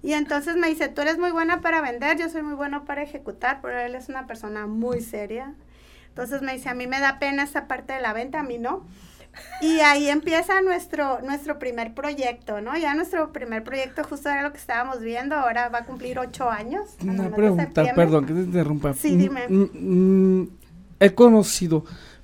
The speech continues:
Speaker 2: pero nunca me he atrevido a cuestionar, ¿es difícil trabajar con tu esposo?
Speaker 1: Es una dif-, es una pregunta muy común esa.
Speaker 2: ¿Sí? ¿Te la
Speaker 1: Sí.
Speaker 2: habían hecho ya?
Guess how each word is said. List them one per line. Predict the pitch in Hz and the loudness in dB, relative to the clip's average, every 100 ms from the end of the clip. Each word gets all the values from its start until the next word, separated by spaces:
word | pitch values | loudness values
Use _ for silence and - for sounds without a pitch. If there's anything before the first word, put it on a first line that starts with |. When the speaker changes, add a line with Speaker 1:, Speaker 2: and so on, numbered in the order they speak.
| - | 6
Speaker 2:
pero | 180 180 175 170 165 151 | 10 12 12 12 10 6
nunca | 156 170 180 | 4 4 2
me | 185 180 | 2 2
he | 165 - 160 | -2 -4 -4
atrevido | 165 165 151 | 0 0 0
a | |
cuestionar, | 175 170 151 143 - - - | -4 -6 -4 -6 -8 -20 0
¿es | 156 160 | 2 4
difícil | 208 262 226 202 226 220 | 2 2 2 2 2 4
trabajar | 226 196 170 151 - | 4 4 2 -4 -2
con | 196 208 | -2 -2
tu | 190 | -2
esposo? | 156 - - 139 131 127 190 214 - - - - - - - - - - - - - | -4 -6 -12 -8 -8 -8 -14 -14 -20 -20 -20 -20 -20 -20 -20 -20 -20 -20 -20 -20 -14
Speaker 1:
Es | 254 247 240 | -10 -10 -10
una | 262 277 | -6 -4
dif-, | 285 233 240 | -4 -8 -10
es | 254 233 | -8 -8
una | 262 269 269 | -4 -4 -4
pregunta | 277 226 233 | -8 -8 -8
muy | 233 240 | -10 -12
común | 247 233 202 202 | -12 -12 -10 -12
esa. | 202 - 208 | -14 -16 -18
Speaker 2:
¿Sí? | - - 170 214 254 | -12 0 4 4 4
¿Te | 208 | 4
la | 175 | 4
Speaker 1:
Sí. | |
Speaker 2:
habían | 160 160 | 4 2
hecho | 156 160 | -4 -6
ya? | 147 135 | -6 -8